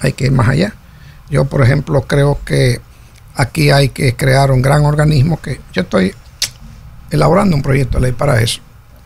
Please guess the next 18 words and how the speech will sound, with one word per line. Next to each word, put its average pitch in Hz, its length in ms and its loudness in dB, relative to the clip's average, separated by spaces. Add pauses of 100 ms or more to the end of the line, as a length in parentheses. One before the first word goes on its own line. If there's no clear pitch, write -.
(920)
que 131 240 2
es 156 160 -2
unificar 151 680 0 (1000)
todas 165 640 2
las 160 200 0
agencias 85 400 0
del 82 80 0
Estado 151 420 -2
que - 120 -8
tiene 147 240 -2
que - 140 -4
ver 147 260 2 (540)
con 165 400 2 (520)
pro-, 143 240 -2 (400)
programa 147 440 2
y 156 40 -2
protección 131 500 -2
social 104 460 -4